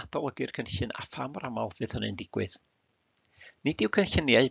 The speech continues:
biodiogelwch yn ofyniad cyfreithiol ar hyn o bryd, ond maen nhw'n cael eu hystyried yn arfer da. Yn gyffredinol, mae rhaid i gynlluniau biodiogelwch fod yn gryno ac yn gyfarwyddol. Rhaid iddyn nhw fod yn ymarferol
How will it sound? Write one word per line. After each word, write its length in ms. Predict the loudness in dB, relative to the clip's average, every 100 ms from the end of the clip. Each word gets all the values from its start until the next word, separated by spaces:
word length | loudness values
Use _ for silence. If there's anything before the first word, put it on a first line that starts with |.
| 4
biodiogelwch 840 | 4 4 4 2 2 0 2 2
yn 80 | 0
ofyniad 400 | 0 0 0 -2
cyfreithiol 500 | -4 2 6 8 6
ar 120 | 2 0
hyn 80 |
o 60 | -4
bryd, 260 | -6 -6 -10 -20 -20 -10 -8
ond 160 | -4
maen 160 | -2 -4
nhw'n 120 | -2
cael 160 | -2 -2
eu 80 | 0
hystyried 560 | 2 2 2 2 0 -2
yn 140 | -2
arfer 320 | 0 -2 0
da. 140 | 0 0 -6 _ _ _ _ -20 -20 _ _ -12
Yn 80 | -6
gyffredinol, 600 | -4 0 0 2 4 4 2 -14 -4
mae 80 | -2
rhaid 380 | 2 2 0
i 20 | 0
gynlluniau 540 | 0 0 2 4 4 6
biodiogelwch 800 | 6 6 2 0 0 -2 -2 -4
fod 160 | -6 -6
yn 120 | -2
gryno 320 | -2 0 0 -2 -8
ac 140 | -8 -6
yn 80 | -4
gyfarwyddol. 640 | -2 2 2 2 2 2 0 -6 _ -20 -4
Rhaid 240 | 2 4 4
iddyn 160 | 4
nhw 80 | 4
fod 160 | 2 0
yn 80 | 0
ymarferol 500 | 2 2 2 4 0